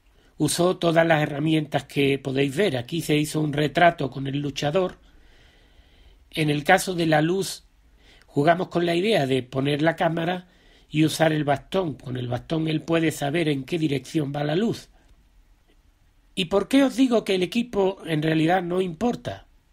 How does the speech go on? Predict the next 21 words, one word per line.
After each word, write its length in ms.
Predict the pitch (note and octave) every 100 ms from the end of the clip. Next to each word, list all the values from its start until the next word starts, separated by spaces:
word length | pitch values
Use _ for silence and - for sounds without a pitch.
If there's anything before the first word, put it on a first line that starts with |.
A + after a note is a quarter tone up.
| _ _ _ _ _
si 200 | - D3
tienes 280 | C#3 E3+ E3+
una 220 | D#3+ E3
buena 240 | D#3 D#3+ D#3+
idea? 360 | F3+ G3+ D3
Porque 540 | - B3+ B3 - G3 -
la 220 | - E3 G#3
historia 500 | - - A3 D#3+ D#3
de 120 | F#3+
Alberto 540 | E3+ D#3 D3 - D#3 - - - -
se 200 | - D#3+
hizo 260 | F#3 F3 G3
con 160 | D#3+
esa 220 | F#3+ E3+ G3+
camarita 540 | F#3+ E3+ F3+ E3 E3+
que 120 | D#3+
veis 280 | D#3+ E3+ C#3+
ahí. 280 | D#3 F#3 - - _ _ _ _ _ _ _ -
Una 260 | G#3+ G3
camarita 540 | D#3 D#3+ D#3 F3+ F3+ E3
Canon 380 | F3+ E3+ F#3+